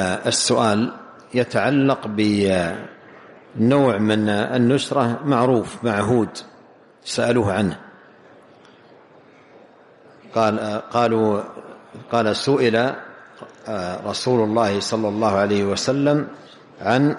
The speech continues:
النشرة، يعني النشرة المعهودة التي كان يصنعها أهل الجاهلية،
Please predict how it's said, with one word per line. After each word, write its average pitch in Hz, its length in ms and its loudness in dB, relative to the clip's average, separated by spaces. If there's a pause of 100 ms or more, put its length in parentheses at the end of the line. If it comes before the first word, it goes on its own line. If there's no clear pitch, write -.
(180)
النشرة، 113 640 0 (920)
يعني 113 340 4
النشرة 135 460 2
المعهودة 110 640 2
التي 98 280 -2
كان 120 280 2
يصنعها 113 760 0
أهل 127 180 2
الجاهلية، 92 680 -2